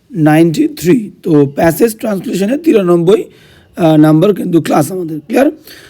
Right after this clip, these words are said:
তো ফার্স্ট সেন্টেন্স কী বলছে আমরা চলে যাব, দেখে নাও। ফার্স্ট সেন্টেন্স খুব মনোযোগ দিয়ে দেখবে। কারো কোথাও কোনো ধরনের প্রবলেম হলে ডেসক্রিপশনে দেওয়া Telegram গ্রুপের লিংক থেকে গ্রুপে জয়েন হয়ে তোমরা কিন্তু আমাকে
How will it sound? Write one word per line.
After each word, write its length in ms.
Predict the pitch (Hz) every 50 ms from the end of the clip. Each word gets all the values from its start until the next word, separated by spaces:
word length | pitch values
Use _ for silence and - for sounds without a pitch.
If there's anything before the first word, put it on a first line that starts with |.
| - - _ _
তো 200 | - 196 170 165
ফার্স্ট 320 | 151 127 202 233 262 247 233
সেন্টেন্স 380 | 294 208 190 185 254 269 269
কী 100 | 180 302
বলছে 320 | 294 196 190 185 185 165 190
আমরা 160 | 196 196 190
চলে 260 | 151 - 190 165 165
যাব, 180 | 170 180 180 190
দেখে 220 | 165 165 151 165
নাও। 180 | 160 180 247 302 - _ _ _ _ _ _ _ _ _ _ _ _ _ _ _ _ _ _ _ _ - _ - - - _ _ _ _
ফার্স্ট 300 | - 220 208 214 196 226
সেন্টেন্স 360 | 208 196 190 226 269 262 -
খুব 160 | - - 220
মনোযোগ 400 | 175 185 185 180 196 190 208 190
দিয়ে 140 | 175 196 196
দেখবে। 420 | 175 185 170 170 175 196 247 - - - -
কারো 300 | 208 190 180 196 214 208
কোথাও 480 | 208 - 208 180 180 202 196 202 214
কোনো 380 | 196 - - - 226 214 233 247
ধরনের 340 | 220 208 208 202 202 196 190
প্রবলেম 360 | 202 240 185 156 156 180 185
হলে 200 | 180 185 190 214
ডেসক্রিপশনে 560 | 180 180 160 156 - 202 170 147 175 180 196
দেওয়া 180 | 170 185 190 202
Telegram 320 | 202 185 165 156 156 190
গ্রুপের 300 | 190 165 156 165 160 175
লিংক 240 | 170 160 170 175 160
থেকে 180 | - 208 226 226
গ্রুপে 240 | 190 165 160 -
জয়েন 280 | - 135 151 151 165 175
হয়ে 100 | 175 202
তোমরা 200 | 190 - 180 175
কিন্তু 240 | 151 156 151 160 226
আমাকে 340 | - - 151 139 190 240